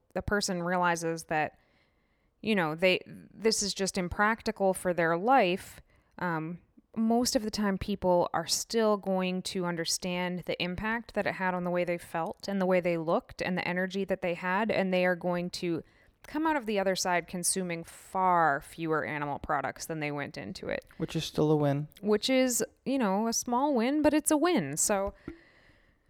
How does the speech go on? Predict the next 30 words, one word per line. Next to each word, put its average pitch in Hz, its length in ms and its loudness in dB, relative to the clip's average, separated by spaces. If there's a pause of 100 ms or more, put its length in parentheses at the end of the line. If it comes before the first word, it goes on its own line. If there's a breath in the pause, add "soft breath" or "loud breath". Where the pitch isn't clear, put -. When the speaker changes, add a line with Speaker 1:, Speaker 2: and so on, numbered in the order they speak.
(260 loud breath)
Speaker 1:
it, - 240 4
and 311 380 4
not, - 300 -2
these 339 180 -2
things 359 200 0
don't 269 200 2
necessarily 233 600 0
happen 262 360 0
overnight 180 520 -2
for 165 160 -8
a 151 60 -4
lot 143 200 -4
of 143 80 -6
people, 156 420 -4
and 165 260 -4
you 202 80 0
have 233 200 -2
to - 60 -12
be 254 120 -6
patient 208 480 -4
with 175 140 -6
the 170 60 -6
people 180 340 -2
around 170 400 0
you. 196 240 4
And 170 220 0
a - 120 -6
lot 196 200 -2
of 233 80 -6
times, 190 680 -2